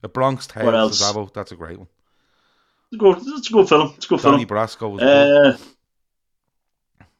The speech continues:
Speaker 2: what was it?
Speaker 1: Donnie Brasco.
Speaker 2: Yeah, good film.
Speaker 1: Good film.
Speaker 2: Uh, I do love, I do love Godfather One. I do, I do love that. But favourite film, uh, probably would be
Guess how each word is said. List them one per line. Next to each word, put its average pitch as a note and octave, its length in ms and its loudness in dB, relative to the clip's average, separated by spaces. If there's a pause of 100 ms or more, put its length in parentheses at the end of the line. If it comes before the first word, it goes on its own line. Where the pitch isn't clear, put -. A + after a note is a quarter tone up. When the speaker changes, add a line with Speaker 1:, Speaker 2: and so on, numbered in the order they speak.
(140)
Speaker 2:
what C3+ 180 4
was G3 80 4
it? G#3+ 200 4 (240)
Speaker 1:
Donnie A2 240 -6
Brasco. G2+ 420 -10 (1400)
Speaker 2:
Yeah, C#3+ 360 4 (140)
good C3 160 0
film. C#3 240 2
Speaker 1:
Good - 40 -4
film. G2 120 -20 (680)
Speaker 2:
Uh, C#3 420 2 (260)
I D#3+ 100 4
do A3 220 4
love, G3+ 280 2
I D#3+ 80 -4
do F#3 140 6
love F#3 340 0
Godfather C#3+ 560 2
One. A#2 340 -2
I A2 60 -10
do, G#2+ 240 -6
I A#2+ 60 -6 (200)
do C3 180 2
love A#2 180 0
that. A2 200 0 (100)
But C3 320 4 (640)
favourite F3 480 2
film, D#3+ 440 4
uh, C3+ 420 2 (100)
probably C#3+ 840 2
would C3 180 -2
be B2+ 280 4